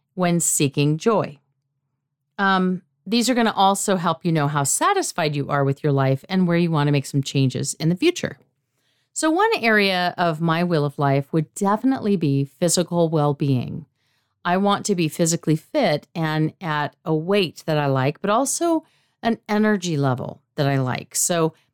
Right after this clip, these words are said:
my physical well-being is one space on my wheel of life that will generate some joy for me. A second one is going to be my intellectual health.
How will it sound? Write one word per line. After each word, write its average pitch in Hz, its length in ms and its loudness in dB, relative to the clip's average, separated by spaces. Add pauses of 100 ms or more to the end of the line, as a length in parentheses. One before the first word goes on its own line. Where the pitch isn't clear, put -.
my 180 120 -2
physical 226 480 0
well-being 175 420 0
is 151 160 -2
one 156 220 0
space - 560 0 (440)
on 175 160 0
my 175 140 0
wheel 208 300 0
of 240 160 -2
life 151 420 0
that - 140 -6
will 160 140 0
generate 170 560 -2
some 170 200 -2
joy 156 320 2
for 147 180 -4
me. 117 280 -4 (760)
A 220 60 -2
second 330 420 0
one 160 380 2 (380)
is 196 180 -2
going 196 320 2
to 196 140 -2
be 190 160 0
my 170 440 0
intellectual 233 840 0
health. 143 340 -2